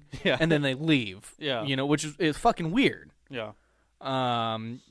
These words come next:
Speaker 2: you pointed out on Twitter
Speaker 1: Yes, I did.
Speaker 2: that the day takes place the same year as Endgame.
Speaker 1: Yeah, so, you know, we had Brandon ask us, like, "Oh, when do you think it takes place?" And even Riley said that. Um,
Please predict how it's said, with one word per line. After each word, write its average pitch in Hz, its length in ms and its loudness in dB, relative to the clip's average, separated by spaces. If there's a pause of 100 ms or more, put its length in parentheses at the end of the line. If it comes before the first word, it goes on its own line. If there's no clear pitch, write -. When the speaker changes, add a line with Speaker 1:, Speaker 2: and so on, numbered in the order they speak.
(160)
Speaker 2:
you 180 300 2
pointed 185 360 2
out 147 320 4
on 135 160 -4
Twitter 139 480 2 (720)
Speaker 1:
Yes, 120 220 -6
I 123 80 -2
did. 127 300 -6
Speaker 2:
that 135 180 2
the 135 80 0
day 131 480 4
takes - 280 -4
place 127 360 -2
the 131 80 -8
same 123 320 -2
year 120 300 -2
as 117 180 -4
Endgame. 120 460 -6 (440)
Speaker 1:
Yeah, 180 300 -4
so, 131 400 -2 (100)
you 160 140 -4
know, 151 80 2
we 165 100 4
had 147 140 6
Brandon 143 280 4
ask 117 240 -4
us, 123 120 -10
like, 127 120 -6
"Oh, 185 120 2
when 170 140 0
do 170 40 -6
you 160 60 -6
think 151 140 -8
it 143 80 -6
takes 151 200 -4
place?" 147 240 -4
And 147 80 -8
even 131 140 -6
Riley 127 260 0
said 117 240 -10
that. 110 320 -12
Um, 110 380 -12